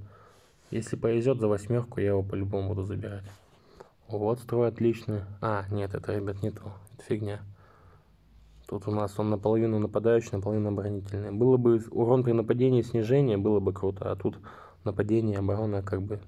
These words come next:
не то, не сё, и проценты ниже среднего. Так, вот у нас базовая защита осадных орудий, хороший строй, реально тоже двойной, и цена приемлемая, реально, такой можно взять. Здесь тоже у нас получаем,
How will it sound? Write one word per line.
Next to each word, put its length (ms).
не 260
то, 160
не 140
сё, 180
и 80
проценты 560
ниже 300
среднего. 480
Так, 540
вот 200
у 40
нас 340
базовая 400
защита 360
осадных 360
орудий, 160
хороший 420
строй, 280
реально 280
тоже 220
двойной, 400
и 40
цена 460
приемлемая, 640
реально, 300
такой 240
можно 320
взять. 300
Здесь 420
тоже 320
у 80
нас 300
получаем, 720